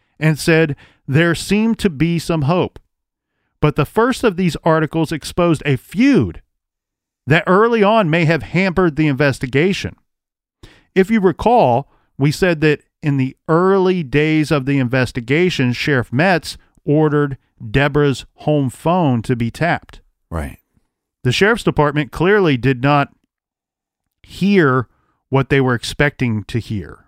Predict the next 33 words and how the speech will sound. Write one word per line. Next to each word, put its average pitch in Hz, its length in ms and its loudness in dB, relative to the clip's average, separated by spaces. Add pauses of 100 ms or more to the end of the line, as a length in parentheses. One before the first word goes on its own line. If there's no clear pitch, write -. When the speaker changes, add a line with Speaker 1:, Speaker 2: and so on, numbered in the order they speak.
(140)
Speaker 1:
on 117 180 0
calls 113 500 -2
made 113 240 -2
on 107 140 -2
the 98 80 -4
phone, 110 460 -4 (540)
that 113 160 -4
the 117 100 -2
family 127 480 0
was 113 160 -2
somehow 113 420 -2
involved 110 580 -2 (380)
in 131 140 -2
the 113 100 -2
toddler's 104 500 -2
disappearance. - 800 -6 (800)
But 147 160 2
Sheriff 175 300 0
Metz 190 320 0
also 180 340 2
seems 165 360 -2
to 147 120 0
have 143 140 0
forgotten 135 640 0 (260)
himself, 160 600 2
or 135 180 0
perhaps 131 480 -2
he 131 160 -4
just 127 260 0
assumed 139 460 -2
that 123 140 -2
the 117 100 0
recordings 127 640 -2